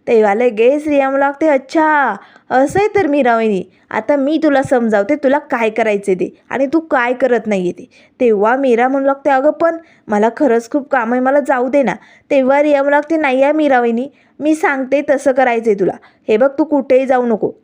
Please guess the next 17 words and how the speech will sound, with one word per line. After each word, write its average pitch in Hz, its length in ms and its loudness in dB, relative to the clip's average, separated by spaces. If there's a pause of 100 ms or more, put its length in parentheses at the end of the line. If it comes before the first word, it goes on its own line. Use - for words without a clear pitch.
आता 196 240 -2
मी 226 120 0
तुला 240 220 0
सांगणार 233 500 -2
आहे 208 80 2
ना, 277 120 -2
त्या 254 380 -2
पद्धतीने 240 520 0
तुला 233 220 0
सगळं 240 340 0
काही 220 160 -2
करायचंय." 220 500 -4 (360)
मीरा 196 240 0
आता 247 240 -2
रियाकडे 262 420 0
बघू 277 280 2
लागते, 339 380 0